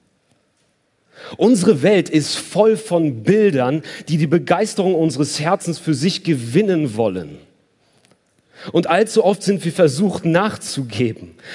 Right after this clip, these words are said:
Diese Bilder wollen uns weismachen, dass sie größere Freude,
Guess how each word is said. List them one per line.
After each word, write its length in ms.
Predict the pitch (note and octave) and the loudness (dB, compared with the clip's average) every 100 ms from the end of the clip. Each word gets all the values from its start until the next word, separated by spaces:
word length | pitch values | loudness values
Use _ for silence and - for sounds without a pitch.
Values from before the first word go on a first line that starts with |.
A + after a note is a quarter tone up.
| - | 0
Diese 220 | F#3 F3+ | 2 4
Bilder 340 | D#3+ A3 A3+ E3 | 4 6 4 4
wollen 240 | F3+ F#3+ | 2 2
uns 240 | F3+ F3 D3 | 0 -2 0
weismachen, 600 | F3+ A#3 D3+ C#3+ D3+ E3 - - | 2 2 0 -4 -4 -8 -8 -2
dass 180 | F#3 F3 | -2 0
sie 140 | F3 | -2
größere 560 | C#3+ C#3 G3 A3 - F#3 | -2 2 2 2 0 -4
Freude, 560 | - B2 E3 F3+ D#3 | -6 0 2 4 4